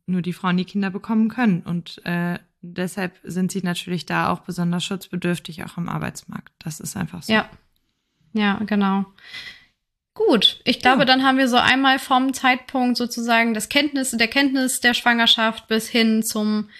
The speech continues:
Speaker 2: zum Abschluss einmal das Ganze durchgespielt, zumindest so ganz grob.
Speaker 1: Ja,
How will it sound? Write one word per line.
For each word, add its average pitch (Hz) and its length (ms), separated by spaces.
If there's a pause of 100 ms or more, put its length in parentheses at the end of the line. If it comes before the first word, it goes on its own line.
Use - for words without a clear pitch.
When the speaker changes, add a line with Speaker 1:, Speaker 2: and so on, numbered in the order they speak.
(200)
Speaker 2:
zum 220 220
Abschluss 208 640
einmal 208 500
das 202 200
Ganze 196 240
durchgespielt, 202 600
zumindest 208 360
so 185 80
ganz 175 260
grob. - 340 (480)
Speaker 1:
Ja, 202 240